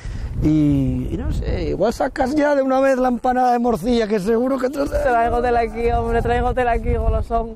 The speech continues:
Speaker 1: Vamos a entamar aquí por el sur al fondo la meseta y aquí el pico Gilbo. Todos estos de la derecha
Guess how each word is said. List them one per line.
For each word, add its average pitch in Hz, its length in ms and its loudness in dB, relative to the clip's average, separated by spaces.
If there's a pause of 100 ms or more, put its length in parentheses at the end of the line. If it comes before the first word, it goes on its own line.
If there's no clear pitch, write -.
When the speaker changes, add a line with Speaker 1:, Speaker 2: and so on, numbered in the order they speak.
Speaker 1:
Vamos 226 220 2
a 254 60 0
entamar 233 420 0 (160)
aquí 180 240 0
por 247 180 0
el 190 60 -6
sur 247 160 0
al 226 80 0
fondo 240 320 0
la 254 140 0
meseta 220 540 0
y 175 120 -4
aquí 175 180 -2
el 226 140 0
pico 226 260 -2
Gilbo. 131 320 -4 (960)
Todos 269 180 2
estos 254 280 0
de 240 80 2
la 226 120 2
derecha 247 480 0